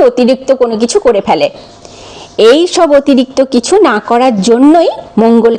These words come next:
কামনা করে ঋষিগণ সংস্কারের মধ্যেও কিছু বিধিমালা দিয়ে গিয়েছেন। একজন মানুষের জীবনে মোট দশটি সংস্কার করার জন্য সুপারিশ করেছেন তারা। এগুলোকেই বলা হয় দশবিধ সংস্কার। উপনয়ন হলো হিন্দু ধর্মের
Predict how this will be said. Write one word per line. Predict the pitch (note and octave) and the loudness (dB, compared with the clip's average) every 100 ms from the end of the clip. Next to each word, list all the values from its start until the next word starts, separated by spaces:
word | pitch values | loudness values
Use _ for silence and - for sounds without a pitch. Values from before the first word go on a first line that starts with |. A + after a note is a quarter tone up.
| A3 | -4
কামনা | G#3+ A3+ A3+ | -2 -2 -2
করে | A3+ A#3+ F#4 C#4+ | 0 0 2 0
ঋষিগণ | A#3+ A#3+ G#3 B3 F4+ B3+ | -2 -2 0 -2 -2 -4
সংস্কারের | A3 - - A3+ | -6 -4 -2 0
মধ্যেও | A3+ A3+ A3+ A4 A#4+ | 0 -2 0 0 0
কিছু | D4 F4 F4+ | -2 0 0
বিধিমালা | A3 G3+ A#3 A3+ A3+ | 0 0 0 0 0
দিয়ে | F#3+ E3+ E3+ | 0 0 0
গিয়েছেন। | E3 D#3+ F3+ D3 - - - - - - G#3 | 0 0 -2 -6 -8 -20 -20 -20 -20 -6 -4
একজন | G3+ A#3 A3 | -2 -2 0
মানুষের | A3 A#3+ C#4+ A#3 | -2 0 0 0
জীবনে | A#3+ A3 B3+ E4 E5+ - - - - | 0 0 0 0 -4 -10 -20 -8 0
মোট | B3+ D#4+ A#3 | 0 0 0
দশটি | B3 A#3 - - F#4 - | 0 -2 -8 -2 -2 0
সংস্কার | A#3 A3+ - D#4+ D#4+ | -4 -4 -4 -2 0
করার | G#3 G#3 G#3 | -2 -2 0
জন্য | A#3+ A4 A#4 | 0 0 -2
সুপারিশ | A#3+ A#3+ A#3 A3+ | -2 -2 0 -2
করেছেন | G#3 A#3 G3+ | -2 -2 -2
তারা। | D#3 - - - - - - - - | -2 -4 -8 -18 -20 -20 -20 -8 -2
এগুলোকেই | A3+ C4+ E4 E4 E4+ B3+ | 0 2 2 2 2 2
বলা | A#3+ | 0
হয় | C4 C4 A#3 A#4+ A3+ | 0 0 0 0 0
দশবিধ | A3 G#3+ C#4+ C4+ C4+ C#4 A#4 A#4+ | -2 0 -2 0 0 0 0 -2
সংস্কার। | F#3+ F#3 - F3 - A3 B3 | -4 -6 -6 -6 -4 -4 -2
উপনয়ন | A#3+ F4+ G#4 G#4 F4+ | 0 2 2 2 2
হলো | D4 C4 D#4+ D#5+ - - | 2 2 0 -2 -10 -4
হিন্দু | B3+ C#4 C#4+ | 0 2 2
ধর্মের | C#4+ D4 D4 | 2 0 2